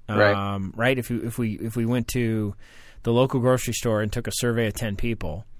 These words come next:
Speaker 2: and you asked them, "Do they know nascar?" I would bet you eight or nine out of ten would say yes.
Speaker 1: Mm-hmm.
Speaker 2: And then if you followed up with, "Can you name a driver?"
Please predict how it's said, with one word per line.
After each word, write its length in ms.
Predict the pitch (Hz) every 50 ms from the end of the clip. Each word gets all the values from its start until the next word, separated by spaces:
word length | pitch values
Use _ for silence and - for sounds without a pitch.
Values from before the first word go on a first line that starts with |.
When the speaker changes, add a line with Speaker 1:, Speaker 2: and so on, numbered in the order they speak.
| - - - - - - - - -
Speaker 2:
and 120 | 127 120 117
you 60 | 113
asked 160 | 110 110 - -
them, 120 | 127 113
"Do 80 | 107 117
they 140 | 117 120 120
know 120 | 120 120
nascar?" 540 | 120 110 95 90 101 - - 101 95 92 80 - -
I 140 | 117 127
would 200 | 147 143 123 113
bet 300 | - 123 120 117 - -
you 420 | 110 101 98 95 95 95 92 90 - - - - - - - - - - _ _ - _ - - _ _ _ -
eight 200 | 120 139 147 147
or 80 | 139 127
nine 220 | 120 127 131 127
out 140 | 127 120 117
of 60 | 110
ten 220 | - - 117 107 104
would 100 | 101 -
say 140 | - 107 101
yes. 580 | 95 92 87 69 - 120 - - - - - - - - - - - -
Speaker 1:
Mm-hmm. 480 | 117 107 104 101 98 104 104 104 98
Speaker 2:
And 160 | 117 113 113
then 80 | 117 120
if 140 | 123 117 -
you 60 | 131
followed 260 | - 139 139 135 131 131
up 140 | 127 -
with, 160 | 123 120 110 -
"Can 160 | - 131 123
you 100 | 120 117
name 240 | 120 117 123 123 131
a 40 |
driver?" 600 | 131 123 113 98 95 95 90 85 92 101 120 120